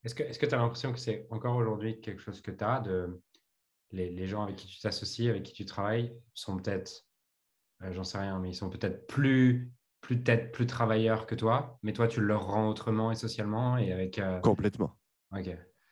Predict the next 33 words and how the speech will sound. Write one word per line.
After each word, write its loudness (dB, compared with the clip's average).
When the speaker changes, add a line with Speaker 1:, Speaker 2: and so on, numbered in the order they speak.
Speaker 2:
Et 6
je 4
dirais 6
même 2
que -2
ça 4
s'est, 8
euh, 8
amplifié. 2
Alors, 8
je -4
dirais 6
pas 4
travailleur, 6
parce -8
que 4
je 2
suis -4
devenu 6
travailleur 6
par 4
la 6
suite, -4
mais, 8
euh, 8
ah, 4
des, 8
des, 6
des 6
compétences 4
et -4
des 2
qualités 6